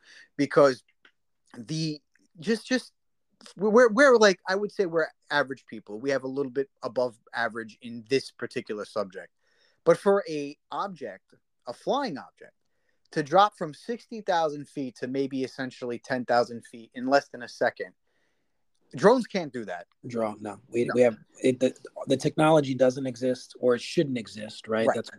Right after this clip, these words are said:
Speaker 2: that's one thing. Like, wh-, if it's ours, how did we achieve this technology so fast? And we're talking about something that has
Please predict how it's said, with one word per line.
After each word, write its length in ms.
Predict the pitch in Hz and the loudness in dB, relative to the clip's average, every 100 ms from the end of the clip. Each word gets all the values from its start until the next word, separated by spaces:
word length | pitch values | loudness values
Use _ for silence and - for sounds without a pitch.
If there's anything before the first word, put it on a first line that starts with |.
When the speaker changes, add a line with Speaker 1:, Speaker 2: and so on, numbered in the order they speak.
| - | -6
Speaker 2:
that's 220 | 113 - | -6 -4
one 200 | 113 107 | -6 -6
thing. 140 | 107 | -10
Like, 140 | 104 101 | -12 -2
wh-, 180 | 120 - | 0 2
if 140 | 123 | 0
it's 120 | 131 - | 0 2
ours, 640 | 127 135 131 127 - - _ _ _ _ | 6 6 4 -2 -12 -20 _ _ _ _
how 200 | - - | -8 -2
did 140 | 139 127 | -2 0
we 100 | 120 | -2
achieve 360 | 110 123 113 | -4 -6 -6
this 160 | 113 113 | -8 -12
technology 600 | - 117 110 110 110 113 | -14 -10 -6 -4 -4 -6
so 260 | - 110 107 | -6 -6 -6
fast? 540 | 107 107 107 - - - | -8 -10 -10 -16 -20 -16
And 240 | 107 107 _ _ _ | -16 -16 _ _ _
we're 100 | - | 0
talking 300 | 127 135 127 | 4 4 6
about 160 | 120 113 | 2 0
something 360 | 135 123 120 113 | -4 -2 -4 -4
that 100 | 110 | -2
has 400 | 113 107 - | -4 -4 -12